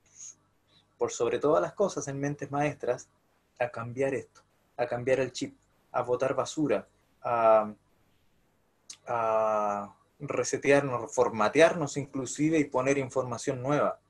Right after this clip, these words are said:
que es la información que sirve. Siempre nos dijeron que, eh,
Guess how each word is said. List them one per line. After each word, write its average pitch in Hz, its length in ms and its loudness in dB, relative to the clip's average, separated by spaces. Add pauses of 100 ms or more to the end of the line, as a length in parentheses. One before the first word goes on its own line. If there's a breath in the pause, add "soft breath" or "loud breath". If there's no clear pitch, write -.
(300)
que 127 100 -8
es 120 40 -4
la 127 60 -4
información 120 480 -8
que 107 120 -10
sirve. 120 400 -4 (520)
Siempre - 280 -4
nos 143 120 4
dijeron 147 380 4
que, 139 400 4
eh, 110 680 4